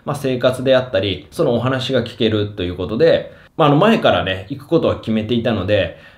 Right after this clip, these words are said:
まあ、せっかくだから行ってみようかっていう感じで行ってきて、まあ、あの、以前ね、ハワイ島の動画でも紹介させていただいてるんですけど、ゼンさんっていう方がいたり、まあ、動画にはね、出ていないんですけど、ニック加藤さんっていうね、ま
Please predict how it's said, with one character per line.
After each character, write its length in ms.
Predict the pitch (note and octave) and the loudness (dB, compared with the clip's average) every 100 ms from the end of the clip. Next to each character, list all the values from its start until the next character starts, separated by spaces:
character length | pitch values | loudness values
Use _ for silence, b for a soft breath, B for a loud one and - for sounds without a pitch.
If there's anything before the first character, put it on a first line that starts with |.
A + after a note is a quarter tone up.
| - | -2
ま 400 | D3+ G2 - - | -2 -2 -6 -20
あ、 40 | - | -4
せ 120 | C#3 | -2
っ 20 | |
か 140 | D3 D3+ | 0 0
く 80 | |
だ 80 | D#3+ | 0
か 80 | G#2 | 0
ら 80 | E2 | -6
行 80 | E2 | -6
っ 20 | |
て 140 | A#2 | -2
み 80 | B2 | 0
よ 100 | A#2 | -2
う 20 | |
か 120 | - | -4
っ 40 | - - _ _ | -12 -18 _ _
て 80 | G2+ | -8
い 20 | |
う 60 | F#2 | -6
感 160 | F#2 F2 | -6 -6
じ 80 | |
で 260 | F2+ E2+ - _ | -8 -8 -14 _
行 100 | A2 | -10
っ 20 | |
て 120 | G#2 F#2+ | -8 -4
き 80 | |
て、 500 | - B2 F#2+ - - _ _ | 2 4 4 -2 -12 _ _
ま 100 | C3+ | -2
あ、 40 | |
あ 20 | A2+ | 0
の、 80 | F#3 | 0
以 100 | E3 | 0
前 100 | A2+ | 0
ね、 120 | G2+ | -2
ハ 120 | A2+ | 0
ワ 100 | C3 | 0
イ 60 | B2 | 0
島 100 | C3 | -2
の 140 | B2+ | -2
動 160 | B2+ B2 | 0 0
画 100 | B2 | 2
で 60 | |
も 220 | A#2 F2+ B B B - | 0 -2 B B B -10
紹 220 | A#2+ G#2 | -6 -2
介 140 | G#2 | -2
さ 160 | G2+ G2+ | -2 -4
せ 60 | A2 | -4
て 60 | |
い 40 | G2+ | -6
た 100 | G#2+ | -2
だ 120 | G#2+ | -2
い 100 | G2+ | 0
て 80 | A2+ | -4
る 80 | F#2 | -4
ん 40 | |
で 80 | F#2 | -6
す 60 | |
け 60 | F3 | 0
ど、 280 | F3 - - | 0 0 -6
ゼ 180 | B2 C3+ | 0 2
ン 100 | A2 | 2
さ 200 | G2+ D2+ | -4 -10
ん 80 | D#2+ | -12
っ 40 | - | -12
て 100 | F#2 | -12
い 40 | |
う 60 | F2 | -8
方 180 | F2+ F2 | -6 -6
が 60 | |
い 100 | E2 | -4
た 120 | A2+ | 0
り、 380 | D#3 D#3+ - - _ | 0 0 -4 -12 _
ま 100 | D#3 B2+ | -2 2
あ、 40 | |
動 160 | E3+ F3+ | 4 4
画 80 | |
に 80 | F#3 | 2
は 80 | B2+ | 0
ね、 140 | G2 | -2
出 120 | G2 A2 | -2 -4
て 80 | |
い 80 | G2+ | -4
な 80 | G2+ | -4
い 60 | F2+ | -6
ん 40 | |
で 60 | F2 | -8
す 100 | - | -6
け 60 | |
ど、 140 | F#2+ F#2 | -4 0
ニ 160 | E3+ | 0
ッ 40 | F3 | -2
ク 100 | - | -2
加 160 | C#3+ | 0
藤 180 | C#3+ G#2 | 2 -2
さ 120 | - | -4
ん 80 | A2+ | -14
っ 40 | - | -10
て 100 | E2+ | -8
い 60 | |
う 20 | E2 | -4
ね、 240 | F#2+ G2 B - | -6 -8 B -6
ま 440 | B2+ F2+ - - | -2 -2 -6 -16